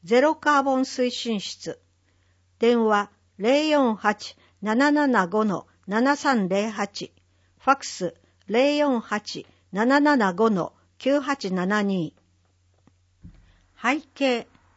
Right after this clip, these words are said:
市は、令和三年度に、上尾市ゼロカーボンシティ宣言を行い、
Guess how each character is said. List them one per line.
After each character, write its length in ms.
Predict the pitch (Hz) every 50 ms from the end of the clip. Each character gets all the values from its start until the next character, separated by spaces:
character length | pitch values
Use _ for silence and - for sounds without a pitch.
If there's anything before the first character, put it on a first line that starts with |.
| _ _ _ _ _ - - _ _ _ _ _ _ _ - - _
市 240 | - - - 311 320
は、 280 | 294 254 214 156 - - _ _ _ _
令 280 | - 208 269 320 339 339
和 140 | 294 269 254
三 280 | - 247 240 254 247
年 240 | 247 247 240 233 220
度 120 | 202 202
に、 260 | 185 196 185 180 180 _ _ _ _ _ _
上 280 | - 202 226 254 294 311
尾 80 | 311
市 200 | 302 - 247 214
ゼ 160 | 190 202 214 233
ロ 140 | 269 302 320
カ 220 | - - 311 311
ー 20 | 294
ボ 140 | 277 285
ン 120 | 285 285 277
シ 200 | - - 269 -
テ 200 | - 285 285 285
ィ 20 |
宣 320 | 262 - - 285 285 269 233
言 260 | 226 214 202 190 185
を 180 | 185 175 175
行 160 | 170 - 202 196 196 185 185
い、 160 | 175 175